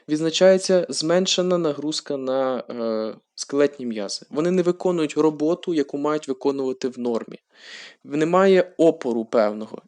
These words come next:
і це с-, призводить до розвитку атрофії. І за невідомих причин виникає посилене виведення кальцію і фосфору. І це, в свою чергу, веле-, веде до остеопорозу.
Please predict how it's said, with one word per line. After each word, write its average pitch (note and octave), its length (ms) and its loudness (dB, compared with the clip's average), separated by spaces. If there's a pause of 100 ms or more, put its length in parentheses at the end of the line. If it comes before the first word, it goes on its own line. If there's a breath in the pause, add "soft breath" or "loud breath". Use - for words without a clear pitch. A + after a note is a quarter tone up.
і D3+ 80 -2
це F3 240 2
с-, F3+ 180 -2 (580)
призводить C#3+ 500 0
до C3+ 120 2
розвитку C3 440 -4
атрофії. A#2+ 580 -8 (760 loud breath)
І - 80 -4
за F3 140 0
невідомих F#3 680 -2
причин D3 640 -6 (520)
виникає D#3 800 -2 (400)
посилене D#3+ 560 -2
виведення C3 520 -2
кальцію C#3+ 640 2
і C3+ 60 -10
фосфору. - 560 -12 (320 soft breath)
І C#3 100 -6
це, G3+ 100 0
в G#3 60 4
свою E3+ 160 0
чергу, D#3+ 360 2
веле-, C3+ 240 0
веде C#3 320 -2
до C#3 340 0
остеопорозу. - 840 -6